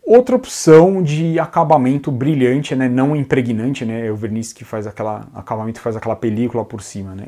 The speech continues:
caseiro, né, que você teria. É um custo muito menor, é um trabalho muito menor do que esse aqui e,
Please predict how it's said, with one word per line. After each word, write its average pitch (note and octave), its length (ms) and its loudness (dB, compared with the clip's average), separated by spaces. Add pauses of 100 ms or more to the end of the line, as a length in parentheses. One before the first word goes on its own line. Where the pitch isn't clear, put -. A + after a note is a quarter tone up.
caseiro, G#2+ 640 -2 (140)
né, G#2 280 -10
que - 140 -10
você A2 300 -8
teria. G#2 440 -4 (400)
É - 60 -14
um B2 80 -10
custo - 320 -6
muito D#3 320 0
menor, C#3+ 320 2
é C3 60 4
um A#2+ 80 -2
trabalho A#2+ 360 -2
muito C3 380 -2
menor D#3 300 2
do B2 60 0
que - 100 -6
esse - 120 -10
aqui B2+ 480 -8
e, C3+ 300 -4